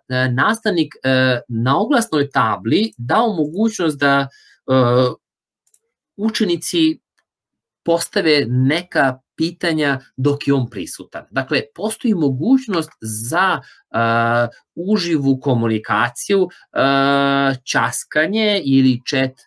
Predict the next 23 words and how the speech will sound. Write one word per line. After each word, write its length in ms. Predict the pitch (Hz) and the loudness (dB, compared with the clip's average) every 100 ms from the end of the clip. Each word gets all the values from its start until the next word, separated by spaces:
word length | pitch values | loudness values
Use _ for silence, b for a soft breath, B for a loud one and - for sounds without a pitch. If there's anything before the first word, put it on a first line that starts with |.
| - - | -16 -4
soba 440 | 107 98 131 156 - | -2 0 -2 -2 -4
postoji, 800 | 107 - - 98 87 98 175 175 | -6 -6 -8 -8 -4 -2 -2 -2
dakle, 320 | 127 123 107 | -4 -4 -4
nastavnik 600 | 104 151 185 165 156 139 | -2 -2 -2 -4 -4 -2
može 260 | 135 123 107 | -2 -4 -4
da 260 | 107 98 87 | -4 -4 -4
zatraže 380 | 117 107 92 85 | -6 -6 -10 -12
konsultacije, 800 | 98 - 80 78 71 - 170 220 - - _ - b b b b b b _ _ _ _ _ _ _ _ - - - - _ - | -14 -12 -12 -10 -10 -4 -4 -4 -12 -20 _ -20 b b b b b b _ _ _ _ _ _ _ _ -20 -20 -20 -20 _ -6
recimo 360 | 117 107 113 101 | -4 -4 -4 -2
danas 680 | 110 110 92 85 - - - - _ _ _ _ - | 2 2 0 -8 -12 -14 -20 -20 _ _ _ _ -2
popodne, 600 | - 110 101 95 113 175 | 0 2 2 2 0 0
e, 80 | 220 b b b b b b - 107 101 101 | -2 b b b b b b -6 -2 -2 -4
konsultacije 1120 | - 95 - 95 - 131 147 - 135 123 117 | -4 -4 -4 -6 -2 -2 -2 -2 0 0 0
danas 840 | 107 113 127 131 127 123 - - - - - | -2 -2 0 0 0 -2 -6 -8 -10 -14 -4
u 320 | 107 107 104 101 | 0 0 0 -2
sedamnaest 960 | - 92 98 98 90 80 - 120 - | -6 -4 -2 -4 -6 -10 -10 -6 -2
sati, 760 | 156 160 160 - 147 135 123 110 | 0 0 -2 0 4 4 4 0
e, 220 | 120 110 104 | -2 0 0
šta 180 | 131 | 0
bismo 280 | 110 107 95 | 0 -2 -2
inače 280 | 101 98 101 | -4 -4 -6
drugo, 240 | 104 92 | -6 -6
e, 80 | 95 | -6